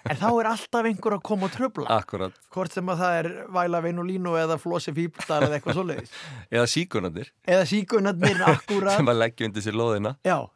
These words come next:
Speaker 1: rétt. Heyrðu, þetta er bara gott. Eh, verðum við ekki að enda þetta á því að nefna, sko, þarna ramma, eh, þar sem að,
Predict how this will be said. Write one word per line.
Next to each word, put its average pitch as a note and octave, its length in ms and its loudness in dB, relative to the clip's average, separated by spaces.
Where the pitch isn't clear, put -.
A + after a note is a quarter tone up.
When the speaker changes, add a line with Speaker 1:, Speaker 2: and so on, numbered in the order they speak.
Speaker 1:
rétt. - 520 -6
Heyrðu, D3+ 260 -2
þetta G3 280 2
er G#3+ 80 -2
bara F#3+ 220 4
gott. G3 420 0
Eh, G#3 180 -6
verðum G3+ 300 -2
við F3+ 80 -6
ekki F#3+ 80 0
að F#3+ 300 -6
enda A3+ 340 -2
þetta G#3 180 0
á - 40 2
því G3 180 -2
að F#3+ 80 -4
nefna, G#3 400 -4
sko, F#3 280 -6
þarna F3+ 280 -4
ramma, G3 460 -2
eh, D3+ 640 -4
þar F3 200 -6
sem E3+ 240 -4
að, D#3 280 -2